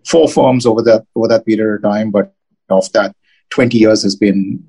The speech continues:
at, at Barclays. And I think, uh, this is the institution at which, you know, I think I've had the greatest agency,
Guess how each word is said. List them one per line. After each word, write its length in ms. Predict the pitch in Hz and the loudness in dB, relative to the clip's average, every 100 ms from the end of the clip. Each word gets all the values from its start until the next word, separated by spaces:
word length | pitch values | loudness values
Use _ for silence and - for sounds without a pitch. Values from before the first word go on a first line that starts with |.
| 101 | -4
at, 280 | 92 92 - _ - | -2 -2 -4 _ -6
at 180 | 90 87 | -4 -2
Barclays. 680 | 98 104 - 107 104 - _ _ _ _ - | -2 0 0 2 0 -4 _ _ _ _ -2
And 100 | 104 | -2
I 60 | |
think, 280 | 98 117 - - | 2 0 -2 0
uh, 340 | 110 101 95 - | 2 4 0 0
this 200 | 117 - | 0 0
is 140 | 113 | -2
the 80 | 104 | 0
institution 680 | 98 98 - 104 - - 98 | 0 0 -4 -8 -8 -4 -4
at 120 | 98 | -2
which, 480 | - 98 - - - _ _ _ _ _ - | 0 0 -2 -8 -10 _ _ _ _ _ -6
you 80 | |
know, 120 | 95 92 | -2 0
I 60 | |
think 180 | 92 104 | 2 2
I've 140 | 101 | 2
had 160 | 101 - | 0 0
the 80 | 101 | 2
greatest 400 | 104 104 - - | 2 2 0 0
agency, 640 | - 113 87 - - - | 2 2 0 0 -4 -10